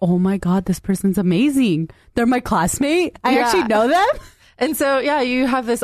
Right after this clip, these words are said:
Speaker 2: awe for other people. And I think you have to remember that they probably feel the other way about you.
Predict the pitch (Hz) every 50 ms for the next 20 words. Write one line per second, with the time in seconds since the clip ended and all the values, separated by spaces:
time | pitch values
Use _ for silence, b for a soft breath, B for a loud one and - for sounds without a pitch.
0 | - - 208 208 220 247 262 - - - - 165 180 208 220 233 214 254 254 247
1 | - 294 294 285 277 - 208 202 214 214 - 240 240 233 277 294 262 247 - -
2 | 226 214 214 208 214 214 214 220 214 196 202 196 - - 220 202 196 208 208 226
3 | 247 247 233 240 247 240 - 220 214 214 202 202 190 185 175 185 190 196 196 190
4 | 185 185 185 180 196 190 185 180 180 185 180 180 185 190 214 233 247